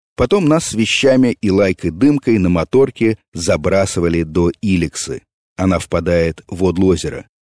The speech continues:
Вот и устье этой реки. Вешки снегоходной дороги делают плавный поворот. Теперь вверх по течению до первых порогов.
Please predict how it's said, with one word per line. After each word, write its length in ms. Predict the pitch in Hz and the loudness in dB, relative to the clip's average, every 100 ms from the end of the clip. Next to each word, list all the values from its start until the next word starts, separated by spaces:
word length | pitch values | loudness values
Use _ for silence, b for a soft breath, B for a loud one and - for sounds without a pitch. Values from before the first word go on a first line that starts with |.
| _ - | _ -2
Вот 180 | - - _ - | 0 -2 _ -4
и 140 | 113 | 2
устье 400 | 104 98 90 85 | 4 2 0 -4
этой 200 | 76 82 | -4 -4
реки. 380 | 82 95 80 69 _ _ _ - | -2 -4 -6 -12 _ _ _ -4
Вешки 400 | 107 151 - 113 | 2 2 2 -2
снегоходной 600 | - 90 92 101 85 92 | 0 0 0 0 0 0
дороги 520 | 92 95 113 101 87 - | 2 2 2 0 -4 -6
делают 400 | 82 92 87 85 | -2 0 2 0
плавный 460 | - 95 78 78 85 | 0 0 0 -2 -6
поворот. 540 | 90 87 87 78 - _ _ _ - | -2 0 0 -2 -6 _ _ _ -6
Теперь 340 | 127 220 - | -2 0 -2
вверх 400 | - 101 110 117 | -2 2 4 2
по 100 | - | 0
течению 720 | 92 95 - 120 120 104 92 - | -2 -2 2 4 4 4 0 -2
до 180 | 82 87 | -2 0
первых 380 | 95 85 80 | 0 0 -2
порогов. 560 | - 95 87 73 - - | -2 0 2 0 -6 -14